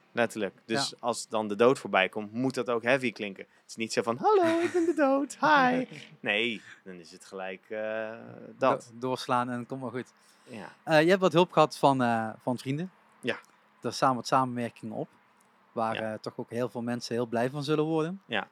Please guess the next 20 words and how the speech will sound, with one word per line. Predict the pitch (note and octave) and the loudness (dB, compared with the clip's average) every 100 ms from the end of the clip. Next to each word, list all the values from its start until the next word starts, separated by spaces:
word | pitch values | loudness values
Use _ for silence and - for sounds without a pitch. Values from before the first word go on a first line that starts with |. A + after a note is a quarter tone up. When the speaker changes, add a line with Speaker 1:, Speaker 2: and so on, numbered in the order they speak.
| _ | _
Speaker 2:
Om | B2 | -12
toch | A2+ A#2+ | -10 -8
weer, | B2 A2 | -8 -6
eh, | A2+ A2 | -8 -10
sommige | A2 - A#2 G2+ | -12 -10 -10 -8
stemmen | - A#2 G#2+ | -8 -6 -8
op | G#2+ | -10
een | A#2+ | -8
andere | A#2+ A2 | -8 -8
manier | A2+ B2+ | -10 -12
terug | - D3 | -12 -10
te | - | -6
horen. | D3 C#3 D#3 _ _ - | -4 -6 -10 _ _ -10
Speaker 1:
Ja. | B2 D2+ - _ _ | -8 -8 -14 _ _
Speaker 2:
Ehm, | - C3+ C3+ C3+ C3+ - _ _ _ _ _ _ - | -2 2 4 2 -4 -12 _ _ _ _ _ _ -4
of | C#3 | -4
gitaar | - B2+ A2+ G#2 | -4 -4 -2 -4
of, | A2+ A2+ - | -8 -10 -6
eh, | A2 | -4
eh, | G#2 | -4